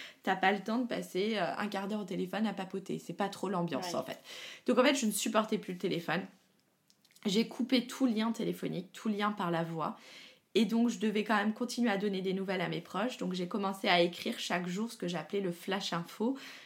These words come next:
Speaker 1: Je suis une ancienne journaliste, donc ça m'amusait. Donc, j'écrivais le flash info du soir où je racontais, en édulcorant beaucoup, mais au moins, comme c'était avec mes mots, chacun pouvait lire ce qu'il voulait, comprendre
Speaker 2: Mm.
Speaker 1: ce qu'il voulait, la journée qui venait de s'écouler.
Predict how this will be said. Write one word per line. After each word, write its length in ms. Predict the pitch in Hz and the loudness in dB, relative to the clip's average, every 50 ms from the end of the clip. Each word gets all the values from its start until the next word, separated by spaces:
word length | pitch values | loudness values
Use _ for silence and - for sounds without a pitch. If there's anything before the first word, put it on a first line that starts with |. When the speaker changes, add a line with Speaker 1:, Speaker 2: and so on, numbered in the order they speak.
| - - | -18 -16
Speaker 1:
Je 80 | - | -12
suis 120 | - - 185 | -6 -4 0
une 100 | 180 180 | 0 0
ancienne 340 | 185 196 - 247 214 214 208 | 0 0 0 2 2 2 2
journaliste, 520 | 208 185 190 175 175 185 202 269 - - | 0 0 2 2 2 2 2 0 -2 -2
donc 180 | 180 175 175 - | -4 -6 -4 -4
ça 140 | - 170 | -4 -2
m'amusait. 600 | 170 170 165 180 185 185 170 175 175 185 220 240 | 0 2 2 4 2 2 4 4 4 4 4 4
Donc, 180 | 202 185 180 165 | 2 0 -2 -2
j'écrivais 320 | 170 175 175 - 202 214 | -2 -2 -2 0 2 2
le 60 | 233 214 | 2 2
flash 320 | - - 196 202 208 - | 2 0 0 0 0 0
info 220 | 196 190 - - 233 | -4 -4 -2 -2 -2
du 140 | 185 185 180 | -2 -2 -4
soir 420 | - - 180 180 214 226 220 170 - - - - - - - - | -4 0 4 4 4 4 2 -2 -6 -10 -14 -16 -16 -16 -6 -2
où 100 | - 226 | 2 2
je 80 | 214 226 | 4 4
racontais, 760 | 208 208 208 208 - 202 190 185 - 214 214 233 262 269 - - - - - _ - | 4 4 2 2 0 -6 -4 -2 2 2 4 4 2 2 -2 -6 -18 -20 -16 _ -2
en 140 | - 214 214 | 2 4 4
édulcorant 600 | 214 196 202 214 196 - 226 208 185 202 190 196 | 4 4 4 0 0 0 0 0 0 0 0 2
beaucoup, 420 | 185 226 214 - - 220 247 285 277 | 2 2 0 0 -2 -2 0 0 2
mais 120 | 226 202 | 4 4
au 80 | 196 196 | 4 2
moins, 200 | 196 196 202 208 | 2 0 -2 -2
comme 180 | 208 240 214 214 | 0 -2 -2 0
c'était 200 | - 208 - 196 | 0 -2 0 0
avec 160 | 180 180 185 | 0 0 0
mes 140 | 196 180 180 | 0 0 0
mots, 180 | 190 202 220 | 2 2 0
chacun 380 | 214 - - 214 - - 220 208 | 0 0 0 -2 -2 0 -2 -2
pouvait 280 | 202 214 208 180 185 180 | -2 -2 -2 -2 0 0
lire 180 | 180 190 180 | 0 -2 -4
ce 60 | - - | -6 -8
qu'il 120 | - 208 | -8 -6
voulait, 300 | 185 190 185 165 180 208 | -2 0 2 2 2 0
comprendre 300 | - - 196 202 190 196 | 0 -2 -2 0 0 0
Speaker 2:
Mm. 40 | 196 | -2
Speaker 1:
ce 40 | 196 | -4
qu'il 140 | - - 190 | -4 -6 -4
voulait, 280 | 180 180 160 170 214 - - - - - - - | 0 2 2 2 0 0 -6 -14 -18 -12 -6 0
la 220 | 220 208 190 196 | 2 2 4 2
journée 240 | 202 196 202 208 233 | 2 -2 -2 -2 -2
qui 160 | 220 - 208 | -2 -4 -4
venait 160 | 185 180 180 | -2 -2 -2
de 60 | 180 | -2
s'écouler. 440 | - - 220 - - 185 180 - - | -2 -4 -4 -4 -4 -6 -6 -6 -8